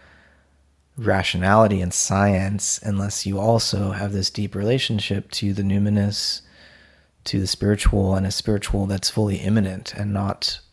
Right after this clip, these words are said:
off somewhere else, right? But, like, no, like, S-, Schelling is such an aesthetic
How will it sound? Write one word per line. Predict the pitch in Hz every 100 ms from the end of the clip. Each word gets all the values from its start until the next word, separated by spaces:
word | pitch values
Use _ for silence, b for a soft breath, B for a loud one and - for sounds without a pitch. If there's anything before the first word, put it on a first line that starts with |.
| _
off | - 101 - - _
somewhere | - 104 98 98
else, | 98 90 - - -
right? | - 92 -
But, | - -
like, | 95 -
no, | 107 110
like, | 98 95 - B B B B B B B _ _ _ _ _ _ _ -
S-, | - -
Schelling | - 123 117
is | 104
such | - 113
an | 107
aesthetic | 90 - - 110 117 104 - - -